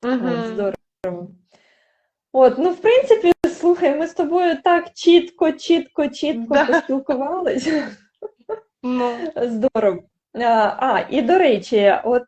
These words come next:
Speaker 2: е, скажи, будь ласка, от ти знаєш, що ми в Академії мільйонерів зараз запускаємо, а, ну, хочемо запустити платний курс. От, е, можеш трохи розказати, от, е, з точки зору, от ти як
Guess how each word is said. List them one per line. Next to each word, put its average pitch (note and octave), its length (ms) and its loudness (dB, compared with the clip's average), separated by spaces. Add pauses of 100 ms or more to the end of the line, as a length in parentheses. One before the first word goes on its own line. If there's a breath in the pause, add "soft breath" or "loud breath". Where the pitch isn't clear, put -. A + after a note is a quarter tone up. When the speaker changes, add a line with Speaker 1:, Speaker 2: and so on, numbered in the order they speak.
Speaker 2:
е, B3 160 2
скажи, C#4+ 280 -4
будь D4 160 -4
ласка, G3+ 400 0
от G3+ 140 -4
ти C4+ 100 -6
знаєш, D4 340 -4
що A#3 120 -10
ми A3+ 140 -8
в G#3+ 60 -6
Академії G#3+ 500 -4
мільйонерів A3 600 -4
зараз G#3+ 300 -4
запускаємо, G#3 760 -8
а, F#3 440 -8
ну, A#3 180 -10
хочемо G#3 500 -4
запустити A#3 580 -8
платний G3+ 580 -8
курс. F3+ 360 -8 (540 soft breath)
От, G3+ 360 -6
е, G3+ 320 -2
можеш C#4 440 -8
трохи B3+ 320 -6
розказати, G#3+ 1200 -4 (200)
от, G3 280 -8
е, G#3 100 -4
з G#3 60 -20
точки A3+ 420 -4
зору, B3 460 -2
от G3+ 180 -6
ти B3+ 80 -4
як A#3 340 -4